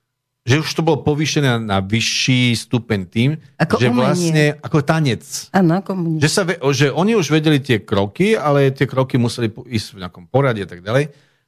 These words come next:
Speaker 1: A potom máme, e, ešte
Speaker 2: Tantrický sex.
Speaker 1: tantrický sex, to je ten, ten najvyšší stupeň a tam je jedna vec, ktorá sa dá použiť aj teda aj u nás, aj, aj my by sme to dokázali.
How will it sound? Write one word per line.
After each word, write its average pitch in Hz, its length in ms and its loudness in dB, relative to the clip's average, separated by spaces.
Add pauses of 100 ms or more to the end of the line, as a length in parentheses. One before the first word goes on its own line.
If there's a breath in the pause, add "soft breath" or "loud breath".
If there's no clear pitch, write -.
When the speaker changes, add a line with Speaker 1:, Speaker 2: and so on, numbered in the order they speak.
(120)
Speaker 1:
A - 100 2
potom 190 380 -2
máme, 170 640 0 (320)
e, 98 480 -6 (480)
ešte 220 560 0
Speaker 2:
Tantrický 101 260 -10
sex. 139 60 -4
Speaker 1:
tantrický 127 560 0
sex, 170 260 -2 (140)
to - 80 0
je 120 160 2
ten, 98 320 -4
ten 92 240 -6
najvyšší 113 480 -2
stupeň 139 400 -2
a 95 80 -8
tam 185 400 -2
je 147 320 2
jedna 123 400 0
vec, 117 160 -4
ktorá 131 240 0
sa 113 160 -4
dá 110 560 0
použiť 104 560 -4
aj 95 160 -10
teda 92 160 -14 (100)
aj 82 60 -20
u 92 160 -8
nás, 135 560 0 (160)
aj, 92 80 -12
aj 90 320 -18
my 95 80 -4
by 117 80 2
sme 120 160 -2
to 120 80 0
dokázali. 127 480 0